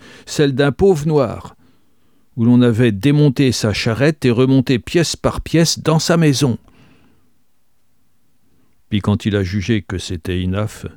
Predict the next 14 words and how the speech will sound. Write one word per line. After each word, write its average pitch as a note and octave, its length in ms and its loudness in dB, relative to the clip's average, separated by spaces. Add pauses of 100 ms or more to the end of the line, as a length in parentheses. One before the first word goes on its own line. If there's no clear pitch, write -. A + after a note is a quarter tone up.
(1000)
Popraquin A2+ 680 -2
a G2 200 -2
élevé G2+ 320 0
les G2+ 120 0
bras G#2 340 -2
au-dessus G2+ 540 -2
de F#2 140 -8
la F#2 180 -2
cageouette G2+ 760 -4 (420)
pour - 200 -6
faire - 260 -6
taire G2 220 -6
les F#2+ 100 -4
bavards. F2 680 -12